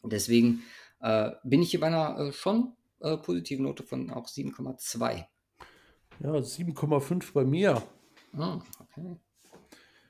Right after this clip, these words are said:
Speaker 2: Ja, ist alles tippitoppi.
Speaker 1: <laughs> Das würde ich jetzt nicht sagen, aber
Speaker 2: Beim Special Team.
Speaker 1: Ja,
Speaker 2: Zumindest.
Speaker 1: nee. Macht ein Roster-Rating, was, äh, unter sieben bleibt,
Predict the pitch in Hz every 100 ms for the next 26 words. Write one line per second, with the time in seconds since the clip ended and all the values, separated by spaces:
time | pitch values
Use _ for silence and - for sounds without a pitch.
0 | _ _ _ _ _ _ _ _ _ _
1 | - 131 - - - 120 113 - 131 143
2 | 165 160 131 - - - - - - -
3 | _ _ - - 160 120 147 - - -
4 | _ - - - 98 92 - 95 - -
5 | - - - - - _ - - - -
6 | - - - _ _ _ - _ 113 107
7 | - 110 123 123 127 117 _ _ _ _
8 | _ _ _ _ _ - 87 90 87 131
9 | 117 107 92 92 92 90 _ _ _ _
10 | _ _ _ - - - - _ - 123
11 | 180 233 226 160 165 180 208 - 113 98
12 | 95 - 151 190 117 135 135 131 135 120
13 | 180 185 135 139 135 117 117 165 - -